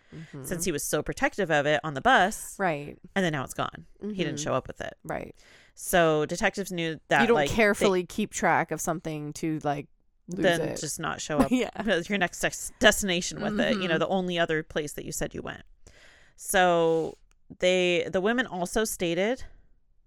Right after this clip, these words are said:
Speaker 2: that Damani had two phones that he was using. And one was a black phone,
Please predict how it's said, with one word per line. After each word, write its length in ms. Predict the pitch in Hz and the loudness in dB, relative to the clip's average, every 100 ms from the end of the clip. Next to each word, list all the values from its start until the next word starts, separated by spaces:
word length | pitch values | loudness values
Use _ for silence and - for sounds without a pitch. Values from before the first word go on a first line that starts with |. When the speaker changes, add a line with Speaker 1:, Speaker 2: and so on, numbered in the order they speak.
| _ | _
Speaker 2:
that 140 | 160 - | -8 -6
Damani 640 | 160 214 240 160 185 233 - _ _ _ _ _ _ _ _ _ | -2 -2 -2 -4 -6 -10 -18 _ _ _ _ _ _ _ _ _
had 200 | 208 208 | -6 -4
two 240 | - - 330 | -4 -4 -4
phones 340 | 330 339 233 | -2 -4 -6
that 140 | - 165 | -8 -8
he 80 | |
was 140 | - - | -10 -10
using. 460 | - - - - 156 _ _ _ _ _ _ _ _ _ _ _ _ _ _ _ _ _ _ | -14 -16 -18 -20 -20 _ _ _ _ _ _ _ _ _ _ _ _ _ _ _ _ _ _
And 480 | 180 156 147 143 139 - | -6 -4 -4 -6 -8 -6
one 280 | 147 190 | 0 0
was 120 | 254 359 | 0 0
a 60 | |
black 240 | 190 151 - | 0 0 -2
phone, 360 | 143 147 196 | -6 -6 -10